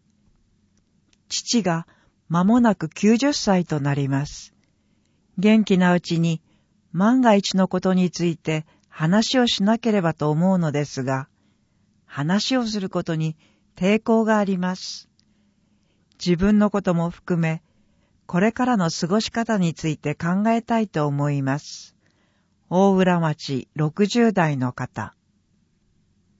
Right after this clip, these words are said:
大切な人に自分の思いを伝えよう。人生の終わりまであなたはどのように過ごしたいですか？あなたが望む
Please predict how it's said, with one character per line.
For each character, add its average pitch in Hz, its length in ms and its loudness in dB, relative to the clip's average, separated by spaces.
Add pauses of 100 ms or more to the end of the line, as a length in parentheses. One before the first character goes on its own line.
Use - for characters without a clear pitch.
(120)
大 202 240 -2
切 247 320 -2
な 240 160 2
人 214 260 -4
に 170 280 -2 (440)
自 185 120 4
分 247 280 4
の 247 280 2
思 214 300 4
い 220 120 4
を 160 100 0
伝 170 520 -2
え - 20 -2
よ 147 400 -4
う。 - 20 -20 (1400)
人 254 260 4
生 196 260 0
の 160 200 0
終 165 40 2
わ 196 100 2
り 208 120 0
ま 196 160 0
で 156 260 -6 (540)
あ 196 100 -2
な 233 140 2
た 202 160 0
は 196 140 2
ど 226 140 2
の 269 140 2
よ 220 200 4
う - 20 2
に 170 160 0
過 - 180 -2
ご 196 140 0
し - 120 -10
た 190 160 -2
い 170 60 -2
で 147 140 -6
す - 160 -14
か？ 175 240 -8 (1500)
あ 165 100 0
な 220 160 2
た 196 140 0
が 170 100 2
望 165 400 0
む 190 160 0